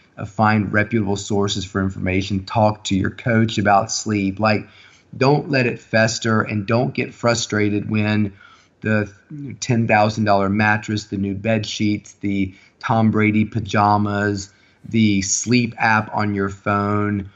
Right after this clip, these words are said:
those things don't fully fix the problem. If they do, that's great.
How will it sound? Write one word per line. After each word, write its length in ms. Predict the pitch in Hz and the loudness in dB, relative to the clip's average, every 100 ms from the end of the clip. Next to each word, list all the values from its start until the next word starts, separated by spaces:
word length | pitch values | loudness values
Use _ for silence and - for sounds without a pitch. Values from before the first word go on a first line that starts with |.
| _ _ - | _ _ -8
those 340 | 117 113 110 110 | 0 0 0 -2
things 460 | 107 107 107 95 | -2 0 0 -4
don't 500 | 95 117 110 107 110 | -2 2 4 2 -2
fully 460 | _ - 110 107 107 | _ -4 -2 0 -2
fix 320 | 104 98 - | -2 -4 -6
the 100 | - | -8
problem. 440 | - 101 95 95 95 | 0 2 2 0 0
If 40 | |
they 100 | 110 | 0
do, 300 | 113 170 175 | 4 6 6
that's 220 | 143 113 | 4 0
great. 460 | - 120 117 117 | 0 2 2 0